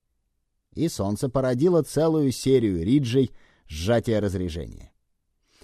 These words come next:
И затем что-то заставило этот процесс быстро прекратиться. В результате частицы расположились на таких расстояниях от Солнца,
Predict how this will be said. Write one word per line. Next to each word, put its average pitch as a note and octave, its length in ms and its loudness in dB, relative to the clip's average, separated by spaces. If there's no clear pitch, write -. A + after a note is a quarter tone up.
И D#3 140 -2
затем E3+ 380 0
что-то E3 320 -2
заставило A#2+ 540 -2
этот A2+ 220 -4
процесс G#2 500 -6
быстро F3 680 0
прекратиться. - 800 -10
В F2 100 -12
результате G2+ 640 0
частицы G#2 540 -4
расположились F#2+ 720 -2
на F#2 140 -6
таких G2 320 -6
расстояниях F#2 640 -6
от E2 120 -10
Солнца, E3+ 440 -2